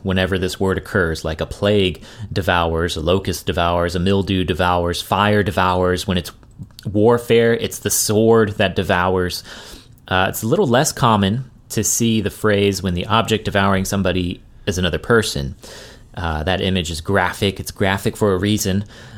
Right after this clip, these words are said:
Um, this happens in Isaiah nine, verse twelve, where it says Syria and the Greeks will devour Israel with their whole mouth. So,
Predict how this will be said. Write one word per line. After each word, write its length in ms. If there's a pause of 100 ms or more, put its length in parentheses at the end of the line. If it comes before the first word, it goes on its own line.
Um, 400
this 180
happens 480
in 380 (360)
Isaiah 600 (260)
nine, 400
verse 220
twelve, 500
where 120
it 40
says 180
Syria 720 (140)
and 120
the 60
Greeks 480
will 260 (200)
devour 880
Israel 480
with 220
their 180
whole 480
mouth. 580 (200)
So, 340